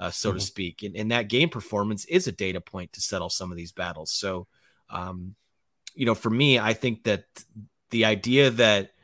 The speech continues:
Speaker 1: nothing is decided, um, you know, your play will always decide if you're on the field or not, whether it's week one, whether it's week six, whether it's week twelve. Um, you know, that's, that's important, um, for a team that,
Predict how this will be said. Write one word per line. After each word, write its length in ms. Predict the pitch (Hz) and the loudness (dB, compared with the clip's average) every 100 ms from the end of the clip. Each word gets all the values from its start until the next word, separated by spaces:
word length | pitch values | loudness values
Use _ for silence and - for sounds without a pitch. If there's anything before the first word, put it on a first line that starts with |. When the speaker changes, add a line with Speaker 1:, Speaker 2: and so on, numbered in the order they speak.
| _ _ _ - | _ _ _ -8
Speaker 1:
nothing 540 | 107 123 135 147 139 | 0 2 2 2 2
is 400 | 123 113 107 104 | 0 0 0 -4
decided, 840 | - 101 - 113 110 107 95 87 98 - - | -6 -4 2 4 4 2 -2 -4 -12 -20 -16
um, 460 | 85 80 76 80 - - | -12 -12 -14 -18 -20 -10
you 80 | 104 | -6
know, 80 | 95 | -2
your 180 | 107 | 0
play 320 | 123 - 135 131 | 0 4 8 8
will 140 | 107 | 8
always 320 | 104 107 107 | 4 2 0
decide 400 | - - 107 98 | -4 -2 -2 -2
if 100 | 90 | -4
you're 140 | 98 98 | -6 -4
on 80 | |
the 80 | 87 | -6
field 320 | - 101 98 | -8 -6 -6
or 60 | 90 | -6
not, 260 | 85 82 - _ _ - | -8 -8 -10 _ _ -4
whether 260 | 104 104 | 0 0
it's 180 | 95 - | -2 -4
week 220 | 104 90 | -6 -4
one, 280 | 104 107 107 | -2 0 0
whether 220 | 95 95 | -2 -4
it's 140 | 90 92 | -6 -10
week 160 | 85 | -10
six, 500 | - 113 104 - - - _ _ | -6 -4 -4 -6 -12 -14 _ _
whether 200 | 104 107 | -2 0
it's 140 | 104 - | -2 -4
week 160 | 98 | -10
twelve. 480 | - 104 95 90 - - - | -4 -2 0 -2 -10 -20 -14
Um, 380 | 87 85 82 69 _ _ _ _ - | -12 -12 -14 -20 _ _ _ _ -10
you 80 | 95 | -8
know, 180 | 82 | -8
that's, 380 | 98 110 107 - | -2 0 0 -2
that's 240 | - 120 123 | 2 2 2
important, 560 | 110 117 117 101 87 _ | -2 0 0 0 -10 _
um, 280 | - 92 90 | -12 -10 -10
for 220 | - 104 | -6 -4
a 80 | 92 | -4
team 320 | - 107 98 | -4 -6 -4
that, 260 | 95 90 87 | -4 -6 -8